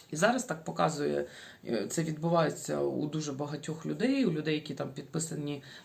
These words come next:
на мене у Тіктоці, які діляться, пишуть коментарі, да, вони всі розказують, що зараз у них в житті відбуваються дуже там якісь тяжкі, е, ситуації, речі, дуже різко змінюється життям,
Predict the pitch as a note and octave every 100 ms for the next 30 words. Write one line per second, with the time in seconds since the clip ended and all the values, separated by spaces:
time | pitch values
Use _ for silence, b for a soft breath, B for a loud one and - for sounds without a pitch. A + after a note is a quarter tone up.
0 | B - D#3 D3+ D3+ D3 C#3+ E3 - D4+
1 | D4+ G3 E3+ E3 C#3+ G#3+ C4+ A#3+ A#3 E3
2 | E3+ - - - D#3+ D#3+ E3 - D#4+ A3
3 | A3+ A#3 F3+ F#3+ - F#3+ E3 - F#3 E3+
4 | D#3+ E3 B B B - E3 G3+ F#3 D#3+
5 | E3 D#3 D3 D3 E3 - E3+ D3+ C#3 D#3
6 | D#3 D#3 D#3+ D#3 C3+ C3+ C#3+ C3+ D3 D3
7 | C#3+ D3+ - D3+ E3 - G#3+ G#3 G3+ B
8 | B B D3+ C#3+ D3 C#3+ - F#3+ F3+ D#3
9 | D#3 D#3 - D#3 D3+ D3+ D3 D3 - C3+
10 | C3+ C3+ D3 F#3+ - F#3 E3 F3+ F#3 F3+
11 | F3+ E3+ E3 E3 - D3+ D3 -